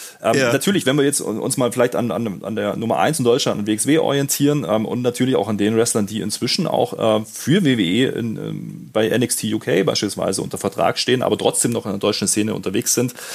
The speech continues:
Speaker 1: ähm, das sind, ähm, sicherlich, äh, Leute wie Walter, der aktuell ja auch Champion ist, äh, in,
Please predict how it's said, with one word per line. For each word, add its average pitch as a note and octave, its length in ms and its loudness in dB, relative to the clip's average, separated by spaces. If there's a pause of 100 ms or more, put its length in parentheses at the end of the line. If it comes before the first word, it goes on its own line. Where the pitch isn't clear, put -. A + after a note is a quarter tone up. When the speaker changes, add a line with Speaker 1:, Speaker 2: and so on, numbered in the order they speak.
(220)
Speaker 1:
ähm, G2 400 2 (420)
das - 240 2
sind, C#3 320 2
ähm, D#2+ 320 -2
sicherlich, C3+ 460 0
äh, A#2 60 0
Leute G2+ 420 2
wie F#2+ 120 -2
Walter, F#2 320 2
der - 200 2
aktuell - 340 -2
ja G#2 80 2
auch - 160 0
Champion B2+ 380 0
ist, B2 180 0
äh, A#2 300 2
in, A#2 320 -4